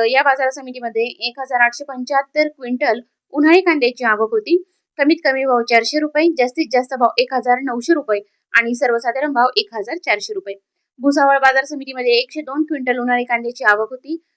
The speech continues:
कमीत कमी भाव पाचशे रुपये, जास्तीत जास्त भाव एक हजार रुपये आणि सर्वसाधारण भाव आठशे रुपये. तर मित्रांनो, अशा प्रकारे कांद्याचे बाजारभाव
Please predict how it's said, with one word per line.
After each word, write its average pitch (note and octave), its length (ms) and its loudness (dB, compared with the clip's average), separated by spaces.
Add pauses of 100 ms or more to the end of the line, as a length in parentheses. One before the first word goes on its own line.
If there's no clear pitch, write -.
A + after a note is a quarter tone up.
(120)
कमीत C#4+ 280 2
कमी C4 200 -2
भाव C4 180 2
पाचशे B3 360 2
रुपये, C4+ 320 -4
जास्तीत B3 400 -4
जास्त B3 260 -6
भाव A#3 320 -2
एक C#4 160 -4
हजार C#4+ 220 -4
रुपये A#3 260 -2 (400)
आणि A#3+ 160 2
सर्वसाधारण B3 600 0
भाव C4 160 -2
आठशे A3 380 -4
रुपये. G3 240 0 (380)
तर F4 100 6
मित्रांनो, D#4 400 4
अशा C#4+ 280 -2
प्रकारे C4 380 2
कांद्याचे A3+ 500 -2
बाजारभाव A3 500 0